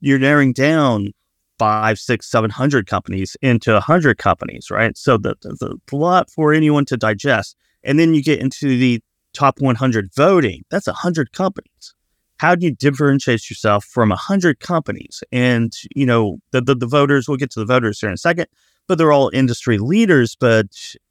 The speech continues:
you know, the, the whole gamut of logistics, right? Uh, you have, you know, visibility tools, you have, uh, you know, uh, alternative energy trucks, you have a lot of really specific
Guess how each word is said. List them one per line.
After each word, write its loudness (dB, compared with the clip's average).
you 0
know, 2
the, -6
the -14
whole 0
gamut 2
of -6
logistics, -4
right? -4
Uh, 2
you -2
have, 2
you -4
know, -6
visibility 2
tools, 0
you 2
have, 2
uh, 2
you 0
know, 0
uh, -6
alternative 2
energy 2
trucks, -4
you 0
have 0
a -6
lot 2
of 0
really 2
specific -4